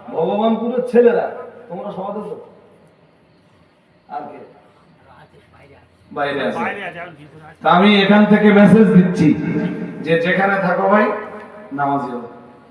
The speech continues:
দেখুন, একদম সোজা সাপটা বলছি,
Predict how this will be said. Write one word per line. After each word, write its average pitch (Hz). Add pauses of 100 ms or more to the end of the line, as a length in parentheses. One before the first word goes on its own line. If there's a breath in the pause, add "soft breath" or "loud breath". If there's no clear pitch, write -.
(1120)
দেখুন, 208
একদম 151
সোজা 160
সাপটা 165
বলছি, 175